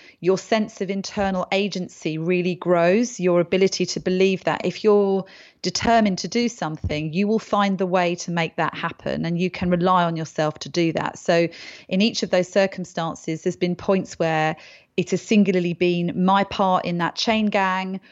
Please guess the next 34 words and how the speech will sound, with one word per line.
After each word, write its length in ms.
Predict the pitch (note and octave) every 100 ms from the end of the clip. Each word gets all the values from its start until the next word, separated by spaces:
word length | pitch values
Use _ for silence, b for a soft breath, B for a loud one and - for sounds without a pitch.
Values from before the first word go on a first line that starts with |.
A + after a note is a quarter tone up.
| b _
or 480 | F#3 F3+ E3+ E3+ -
my 240 | F#3+ F#3+ F3+
leadership 720 | G#3+ A#3 G3+ - F3 - -
that 180 | F3 -
has 260 | F#3 F3+ F#3+
meant 380 | F3+ F3+ -
that 140 | E3+ D#3 -
the, 120 | E3+ - _
the 80 | F3+
project 640 | - G#3+ G#3 F#3+ - - - -
either 240 | G3 F3+
happens 500 | E3 G3 - F3+ E3
or 140 | E3+ D#3+
it 140 | -
doesn't, 400 | F3 E3 G#3+ A3 -
and 140 | F3
I've 140 | E3+
willingly 420 | E3 G3+ F#3+ F3 E3
taken 360 | E3 E3 E3+
that 120 | D#3+
responsibility. 1000 | D#3+ - D#3 - D#3+ D#3 D#3 - E3+ A#3 B B B B B B _
Um, 220 | F#3+ F#3+ -
I 60 | G#3
think 200 | A#3 G#3+
the 140 | G#3 A3+
other 200 | B3+ B3+
part 400 | - G3 F#3+ F#3
of 140 | E3+
that 220 | F3 - F#3+
is 160 | F#3
to 140 | - -
also 400 | A#3 - G3+ F#3+
understand 760 | F#3 F#3+ - G#3+ G3 G3 F#3+ -
that 500 | E3+ E3+ - -